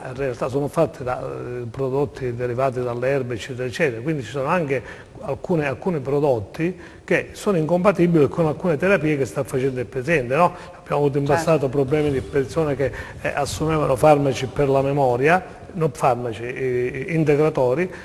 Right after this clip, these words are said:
Speaker 1: che però avevano interferenza con gli antico-, davano interferenza con gli, con gli anticoagulanti.
Speaker 2: Ecco, quindi
Speaker 1: Per cui non bisogna dimenticare che anche se sono degli integratori, sono sempre delle sostanze che noi introduciamo nell'organismo.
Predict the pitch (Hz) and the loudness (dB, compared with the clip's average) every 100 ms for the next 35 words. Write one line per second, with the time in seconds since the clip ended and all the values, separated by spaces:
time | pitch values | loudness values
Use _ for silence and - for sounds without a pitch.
0 | - - 185 110 - - 202 175 135 180 | -10 0 0 0 -8 -6 -2 0 0 -2
1 | 170 160 143 151 156 165 - 175 156 147 | 2 2 2 -2 -4 -4 2 4 4 2
2 | 139 - 143 135 135 131 120 131 143 160 | -2 -2 -2 -2 0 -2 -2 -2 2 2
3 | 139 139 143 - 180 143 131 131 - 131 | 2 0 -2 0 0 0 -2 -4 -6 -6
4 | 123 123 - 135 135 127 120 120 135 156 | -6 -6 -8 -4 -2 -2 -2 -2 0 0
5 | 120 113 104 - 151 - - - - 170 | 0 -6 -10 -10 -12 -12 -20 -12 -4 -2
6 | 156 - - 190 - 160 139 - - - | -2 -4 0 2 4 4 2 -2 -16 -16
7 | - 175 160 151 160 143 156 180 180 151 | 0 2 4 6 8 8 6 6 8 8
8 | 131 151 196 151 127 131 120 165 139 135 | 8 6 6 4 4 4 6 6 6 4
9 | 135 131 135 143 180 214 156 131 123 - | 4 2 0 4 4 4 6 4 2 0
10 | 160 143 175 147 139 143 170 196 - 139 | 0 2 4 4 4 2 2 0 2 0
11 | 131 123 123 135 131 131 127 120 135 127 | 0 -2 -2 -2 -2 -2 -2 -2 -2 -2
12 | 127 123 123 123 110 117 | -4 -4 -4 -6 -8 -12